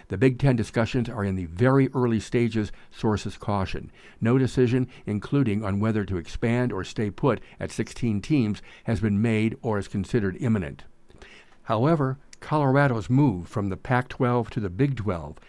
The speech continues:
and the potential for Arizona, Arizona State, and Utah to do the same has massively destabilized the century-old conference to the point that the Big Ten could appear as a savior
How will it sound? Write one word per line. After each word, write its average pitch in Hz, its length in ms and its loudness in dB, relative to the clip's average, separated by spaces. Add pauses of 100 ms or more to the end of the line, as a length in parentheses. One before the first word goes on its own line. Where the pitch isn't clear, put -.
(160)
and 117 140 -2
the 107 60 -2
potential 123 400 0
for 98 240 -2
Arizona, 117 640 2
Arizona 110 440 0
State, 101 400 -2 (200)
and 117 160 -2
Utah 104 480 -2 (160)
to 123 100 -2
do 123 220 2
the 104 80 -2
same 104 420 0 (220)
has 113 260 -2
massively 131 680 2 (120)
destabilized 120 800 0 (140)
the 104 120 -6
century-old 120 720 0
conference 104 520 -4 (240)
to 131 120 0
the 117 100 2
point 135 320 0 (180)
that - 160 -4
the 104 80 -4
Big 127 380 2
Ten 131 320 0
could 127 160 0
appear 120 260 0
as 117 220 -2
a 113 100 0
savior 135 540 2